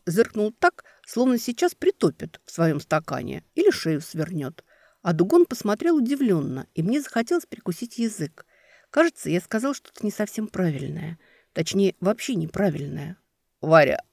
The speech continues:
а ты откуда говоришь?" спросил Рудонец. "А я не говорила", улыбнулась и откусила от мясного кусочка.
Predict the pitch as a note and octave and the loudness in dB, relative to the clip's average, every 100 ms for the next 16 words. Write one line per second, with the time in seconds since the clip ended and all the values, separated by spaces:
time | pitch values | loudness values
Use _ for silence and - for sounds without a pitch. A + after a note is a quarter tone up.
0 | - C#3+ A2+ - B2 - D#4+ D4 C#4 C#4 | 2 4 6 6 4 4 0 2 6 8
1 | C4+ B3+ - - _ _ _ - D#3 D3+ | 8 6 0 -12 _ _ _ -10 -4 -4
2 | - D3+ D#3 D#3+ D3+ C3+ C3+ - - _ | -4 -4 0 0 0 -4 -6 -12 -20 _
3 | _ _ A#3+ A3+ F#3+ G3+ A#3+ F#4+ A4+ C4+ | _ _ 2 4 4 2 2 6 6 6
4 | D#4 F4+ _ _ _ F3 F3+ F#3+ E4+ D4 | 2 0 _ _ _ 4 4 6 6 6
5 | - - E3 - E3 - C4+ E3 E3 D3+ | 2 -4 -6 -4 -4 -2 -2 -2 -4 -4
6 | F3+ F3+ - E3+ - - - - | -2 -2 -6 -12 -10 -12 -12 -14